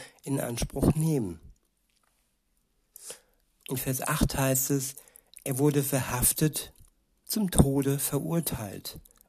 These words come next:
und grausam hingerichtet. Niemand glaubte, dass er noch eine Zukunft haben würde. Man hat sein Leben auf dieser Erde ausgelöscht.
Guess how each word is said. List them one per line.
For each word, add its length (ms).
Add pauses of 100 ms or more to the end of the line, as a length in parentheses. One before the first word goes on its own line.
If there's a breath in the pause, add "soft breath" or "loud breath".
und 200
grausam 840 (240 soft breath)
hingerichtet. 1300 (920 loud breath)
Niemand 540
glaubte, 560 (200 loud breath)
dass 220
er 120
noch 320 (200 loud breath)
eine 240
Zukunft 840
haben 440
würde. 580 (1120 loud breath)
Man 200
hat 260 (300 soft breath)
sein 260
Leben 580 (100)
auf 140
dieser 380
Erde 440 (300)
ausgelöscht. 1400